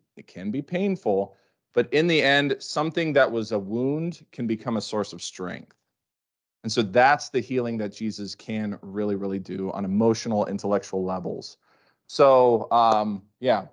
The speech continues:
kinda take that into consideration. Look at your own past. Is there,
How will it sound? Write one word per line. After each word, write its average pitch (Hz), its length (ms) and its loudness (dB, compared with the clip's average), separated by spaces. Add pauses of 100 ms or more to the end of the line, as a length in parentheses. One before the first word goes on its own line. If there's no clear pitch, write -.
(140)
kinda 190 180 2
take 170 240 2
that 165 140 4
into 143 180 -2
consideration. 120 720 -4
Look 120 160 -4
at 156 100 -2
your 123 160 -2
own 127 220 2
past. 95 400 -6
Is 104 140 -10
there, 117 400 2